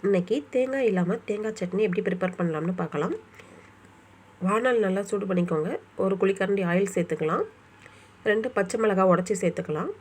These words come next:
மூணு பெரிய வெங்காயம் கட் பண்ணி வச்சிருக்கேன், அதையும் சேர்த்துக்கலாம்.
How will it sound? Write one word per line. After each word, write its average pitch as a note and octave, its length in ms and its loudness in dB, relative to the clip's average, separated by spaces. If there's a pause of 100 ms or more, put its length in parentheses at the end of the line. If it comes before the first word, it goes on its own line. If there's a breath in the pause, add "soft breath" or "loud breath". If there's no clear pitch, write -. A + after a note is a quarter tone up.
(500 loud breath)
மூணு D4+ 260 2
பெரிய G#3 280 0
வெங்காயம் G3 280 0
கட் E3+ 140 -4
பண்ணி F3+ 180 2
வச்சிருக்கேன், E3 460 -2 (160)
அதையும் F#3+ 340 0
சேர்த்துக்கலாம். F3+ 500 2